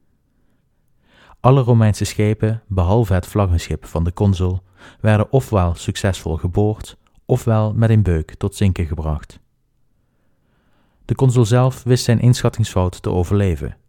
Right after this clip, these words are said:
Hij draaide zijn schip en hij groepeerde met de rest van de Romeinse vloot.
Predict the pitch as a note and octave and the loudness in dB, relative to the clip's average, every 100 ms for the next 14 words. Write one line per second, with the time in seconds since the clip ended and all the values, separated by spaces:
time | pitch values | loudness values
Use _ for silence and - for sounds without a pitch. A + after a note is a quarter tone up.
0 | _ _ _ _ G2 F2+ F#2+ G#2+ G#2 F#2+ | _ _ _ _ -4 -2 0 -2 0 0
1 | F2+ - A2+ - _ - G#2+ G#2 F#2+ G2+ | 0 -2 -4 -8 _ -2 2 4 2 0
2 | B2 B2 A2+ A2 A2 A2 G#2 E2 - - | 0 0 0 0 0 0 -2 -2 -6 -4
3 | F#2+ F2+ F2 D2+ - F2 F2+ D#2 - - | 0 2 0 0 -4 -4 -2 -2 -6 -20